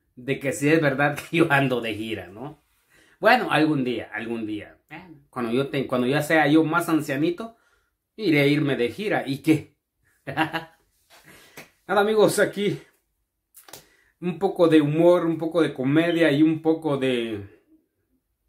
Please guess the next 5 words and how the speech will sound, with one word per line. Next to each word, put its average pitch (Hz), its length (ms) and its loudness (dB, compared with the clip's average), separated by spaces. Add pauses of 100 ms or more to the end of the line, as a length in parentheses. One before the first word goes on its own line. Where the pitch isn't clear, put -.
(120)
de 123 300 -6
enojo. 131 520 0 (240)
Así 117 280 -4
llamámoslo, 117 500 -4
¿verdad? 107 220 -20